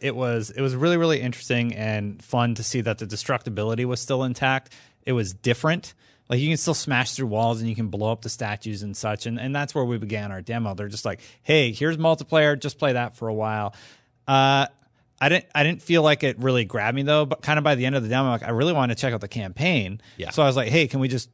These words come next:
Speaker 1: go to the campaign now?" And they're like, "Oh, no, we still have half an hour left of the multiplayer session." I was like, "Okay, like, I'll, I'll keep going and check it out." So I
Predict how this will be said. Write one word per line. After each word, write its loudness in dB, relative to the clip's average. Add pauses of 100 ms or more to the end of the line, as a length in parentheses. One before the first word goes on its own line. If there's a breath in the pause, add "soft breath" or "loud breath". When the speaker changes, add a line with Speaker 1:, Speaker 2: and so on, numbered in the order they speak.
(100)
Speaker 1:
go 2
to 0
the -4
campaign -2
now?" 0
And -2
they're -2
like, -2
"Oh, 4
no, 0
we -2
still -4
have -2
half 0
an -4
hour -2
left -6
of -10
the -10
multiplayer -6
session." -10
I -4
was -8
like, -8 (260 loud breath)
"Okay, 6
like, 2
I'll, 2
I'll 0
keep -6
going 0
and -6
check -2
it 0
out." 2
So 2
I 2